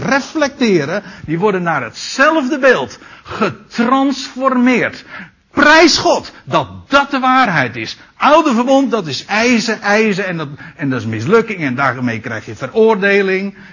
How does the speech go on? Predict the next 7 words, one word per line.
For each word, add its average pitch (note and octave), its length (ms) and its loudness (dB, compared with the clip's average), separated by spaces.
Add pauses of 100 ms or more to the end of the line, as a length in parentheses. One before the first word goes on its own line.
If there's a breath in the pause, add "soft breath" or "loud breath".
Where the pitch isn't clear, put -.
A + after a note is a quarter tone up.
(280 loud breath)
Eerst E3 300 -4
de D3+ 120 -8
plaats B2+ 300 -6
jezelf, F#3 560 0 (220 loud breath)
dan A#2 180 -8
ook G#2+ 140 -8
anderen. F3 580 -2